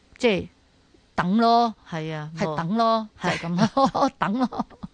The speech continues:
Speaker 2: <laughs> 好，翻返轉頭，最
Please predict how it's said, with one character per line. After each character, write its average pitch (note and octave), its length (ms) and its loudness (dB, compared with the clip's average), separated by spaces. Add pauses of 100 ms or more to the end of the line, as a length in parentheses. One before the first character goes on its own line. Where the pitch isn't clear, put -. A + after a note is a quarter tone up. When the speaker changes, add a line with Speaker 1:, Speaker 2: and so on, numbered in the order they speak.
(140)
Speaker 2:
<laughs> - 1400 -2
好， C4 220 2
翻 D4+ 280 0
返 D#4 140 2
轉 A#3 220 -4
頭， C#3+ 420 -4 (100)
最 D4+ 160 2